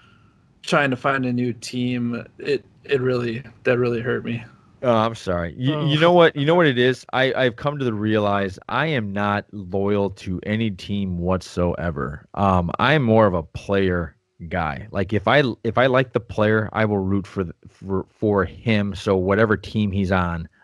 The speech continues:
Speaker 2: I'll root for him. That's,
Speaker 1: Okay.
Speaker 2: that's pretty much what it's come down to. Um, I actually don't have anything against Kansas City. I just, what irked me was how they acted like the dynasty's here.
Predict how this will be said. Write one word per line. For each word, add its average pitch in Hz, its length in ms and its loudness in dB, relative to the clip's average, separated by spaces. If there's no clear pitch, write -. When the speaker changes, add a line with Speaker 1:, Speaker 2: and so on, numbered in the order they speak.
Speaker 2:
I'll 90 140 0
root 82 240 -4
for - 140 -12
him. 65 260 -8
That's, 123 280 0
Speaker 1:
Okay. - 100 -12
Speaker 2:
that's 113 160 -2
pretty 147 240 2
much 123 260 0
what 107 120 0
it's 98 220 -6
come 90 240 -8
down 85 300 -6
to. 67 240 -14
Um, 98 340 -2
I 110 120 0
actually - 280 -2
don't 113 260 -4
have 101 240 -4
anything 117 400 -6
against 101 540 -4
Kansas 107 380 -4
City. 113 340 -4
I 170 180 2
just, 160 240 2
what 110 320 0
irked 156 320 2
me 113 400 -4
was 107 360 0
how 113 280 0
they 117 260 2
acted 110 440 -2
like 95 500 -2
the 104 160 -2
dynasty's 95 720 -2
here. - 380 -10